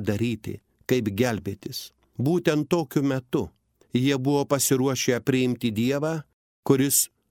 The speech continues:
nuramina jų baimę. Tačiau mokiniai palaiko Jėzų vaiduokliu. Jie palaiko jį kažkokiu nerealiu, nesusijusiu su jų sunkia padėtimi, lyg kokia idėja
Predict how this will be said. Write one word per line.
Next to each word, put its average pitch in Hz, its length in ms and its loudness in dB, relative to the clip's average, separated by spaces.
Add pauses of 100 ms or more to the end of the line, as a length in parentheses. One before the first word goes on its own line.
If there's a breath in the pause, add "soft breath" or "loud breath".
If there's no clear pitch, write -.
nuramina 123 580 2
jų 117 160 -2
baimę. 87 560 -6 (800)
Tačiau 104 400 0
mokiniai 104 680 -4 (440)
palaiko 110 640 -2
Jėzų 104 380 -4 (260)
vaiduokliu. 92 640 -6 (560)
Jie 160 240 0
palaiko 160 560 0
jį 165 160 -2
kažkokiu 147 640 -2
nerealiu, 151 720 -2 (760 soft breath)
nesusijusiu 143 1080 0 (100)
su - 240 -2
jų 127 240 0
sunkia 117 400 0
padėtimi, 113 680 -2 (680)
lyg 123 400 -2
kokia 113 320 0
idėja 139 720 -4